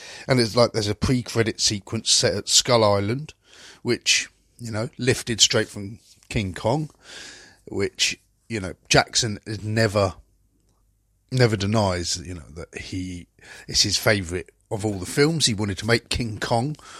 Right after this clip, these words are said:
long before he wanted to make Lord of the Rings. Um, he wasn't actually a Lord of the Rings fan, like, you know, he just wanted to make a t-, Lord of the Rings type of film,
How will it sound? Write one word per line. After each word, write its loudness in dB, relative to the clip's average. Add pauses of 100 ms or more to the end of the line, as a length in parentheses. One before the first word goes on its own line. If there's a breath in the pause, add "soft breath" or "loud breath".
(120)
long 8
before 0
he 0
wanted -4
to -4
make -4
Lord -2
of -6
the -2
Rings. -2 (340 soft breath)
Um, -2 (220)
he 0
wasn't 2
actually 2
a -4
Lord 4
of -2
the -2
Rings 2
fan, 4
like, -12 (120)
you -8
know, -2
he -4
just -6
wanted -2
to -6
make 0 (240)
a -10
t-, -2
Lord 8
of 0
the 0
Rings 2
type 0
of -10
film, -6